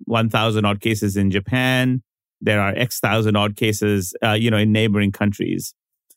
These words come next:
But then there are some, obviously some peculiar anomalies. There's this big case load in Italy, of all places, in northern Italy, in Lombardy and other places.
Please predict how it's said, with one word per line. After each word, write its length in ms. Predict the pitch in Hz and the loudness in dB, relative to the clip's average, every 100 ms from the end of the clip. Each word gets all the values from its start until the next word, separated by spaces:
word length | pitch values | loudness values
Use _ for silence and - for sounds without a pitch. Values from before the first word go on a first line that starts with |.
| _ _ | _ _
But 160 | 147 123 | -2 0
then 320 | 165 202 233 | 2 2 2
there 160 | 175 139 | 2 0
are 60 | |
some, 380 | 139 143 139 131 - | 0 0 0 -2 -2
obviously 440 | 135 127 113 123 | 0 0 0 0
some 360 | 117 117 107 101 | 2 2 2 -2
peculiar 760 | 127 107 - 156 151 135 120 120 | -10 -8 0 2 4 2 2 2
anomalies. 1080 | 120 120 127 135 104 85 - - 101 - - _ _ _ _ _ - | 2 2 2 2 0 -2 -8 -12 -14 -16 -20 _ _ _ _ _ -2
There's 160 | 185 175 | 0 2
this 160 | 175 | 0
big 280 | 135 170 180 | 0 0 -2
case 360 | - 160 156 135 | -2 0 0 0
load 260 | 135 147 | 2 2
in 140 | 143 123 | 0 0
Italy, 480 | 147 180 170 107 | 0 0 0 2
of 100 | 104 | 2
all 200 | 101 104 | 2 0
places, 500 | 104 95 92 - 101 | -2 -2 -2 -2 0
in 160 | 104 104 | 2 2
northern 320 | 110 117 110 | 2 2 2
Italy, 320 | 101 101 101 | 0 0 0
in 140 | 104 104 | 2 2
Lombardy 640 | 104 107 104 101 101 101 | 2 2 0 0 0 2
and 120 | 98 | 0
other 160 | 95 104 | 0 -2
places. 540 | 104 95 - 101 117 | -2 -4 -2 -4 -4